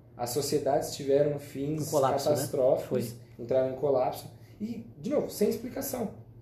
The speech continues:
Speaker 1: Então, assim, não tem o porquê. Eles simplesmente entraram em ruína
Speaker 2: Sim.
Speaker 1: e decaíram, e sumiram da face da Terra. Então, assim,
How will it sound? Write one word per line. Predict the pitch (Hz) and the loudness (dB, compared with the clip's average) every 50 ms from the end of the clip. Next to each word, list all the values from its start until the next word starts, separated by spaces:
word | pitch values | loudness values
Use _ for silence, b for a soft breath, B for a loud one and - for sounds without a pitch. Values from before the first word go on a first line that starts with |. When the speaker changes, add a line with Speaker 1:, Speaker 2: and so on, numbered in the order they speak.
| - - | -14 -4
Speaker 1:
Então, | - 156 185 | -2 0 0
assim, | 196 - 196 156 | 0 0 0 0
não | 160 175 | 0 0
tem | 170 - 196 240 233 | 2 2 4 4 4
o | 196 | 2
porquê. | - 175 180 - - - 160 139 117 - - B B B B | 2 2 0 0 0 -2 -2 -2 -2 -2 -8 B B B B
Eles | 127 135 135 - | -4 -2 -2 0
simplesmente | 190 196 202 220 190 165 175 165 170 - 202 | 0 -2 -2 -2 -2 0 0 -2 -2 -2 -2
entraram | 190 170 - - 151 151 156 170 170 | -2 -2 0 2 2 2 2 2 2
em | |
ruína | 165 202 202 180 165 175 190 214 226 - - - | 2 4 4 4 4 2 0 0 -2 -6 -14 -16
Speaker 2:
Sim. | - - - 160 156 156 - | -14 -8 -6 -4 -4 -4 -2
Speaker 1:
e | 185 190 202 | 0 0 2
decaíram, | 196 180 175 175 - 226 226 185 180 156 131 123 120 117 | 4 2 2 2 2 2 2 2 4 2 2 0 -2 -4
e | 117 | -4
sumiram | - - - - 160 147 151 170 175 170 | -4 -6 -8 -4 -2 2 4 4 4 4
da | 147 135 | 2 -2
face | - 131 120 - - | -2 -2 -4 -4 -2
da | 117 113 | -4 -4
Terra. | - - 104 98 104 104 - - - - - - - - - - - | -4 -4 -4 -4 -6 -8 -10 -16 -18 -20 -20 -20 -20 -20 -20 -18 -10
Então, | - 127 | -4 -4
assim, | 139 139 - 160 139 113 - - | -4 -2 -2 -4 -4 -4 -6 -10